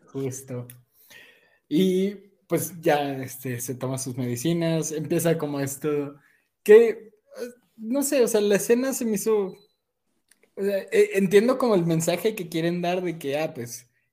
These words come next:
es el curso natural de, pues, de la vida, de que los padres empiezan cuidándote y luego tú los cuidas.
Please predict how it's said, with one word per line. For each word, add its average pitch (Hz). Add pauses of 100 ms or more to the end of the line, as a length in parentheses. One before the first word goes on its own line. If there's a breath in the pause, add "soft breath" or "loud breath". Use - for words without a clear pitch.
es 139
el 170
curso 175
natural 156
de, 147 (140)
pues, 123
de 135
la 131
vida, 151
de 147
que 120 (340 soft breath)
los 127
padres 139
empiezan 139
cuidándote 147
y 135
luego 123
tú 131
los 120
cuidas. 151